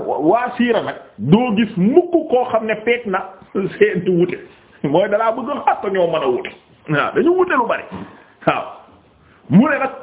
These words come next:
kaay nag ma wax la dara man, <laughs>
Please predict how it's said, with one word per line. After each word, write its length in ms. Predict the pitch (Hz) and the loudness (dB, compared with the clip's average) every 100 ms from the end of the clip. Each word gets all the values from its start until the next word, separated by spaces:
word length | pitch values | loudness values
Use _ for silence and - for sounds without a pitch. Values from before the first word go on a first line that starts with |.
| - | -2
kaay 260 | 185 165 135 | -2 -2 -4
nag 140 | 147 | -4
ma 80 | 160 | -2
wax 120 | 160 | -2
la 100 | 156 | -2
dara 220 | 143 143 139 | 0 0 0
man, 240 | 151 165 - - _ - - - - | -2 -6 -10 -18 _ -20 -20 -16 -2
<laughs> 180 | 143 | -2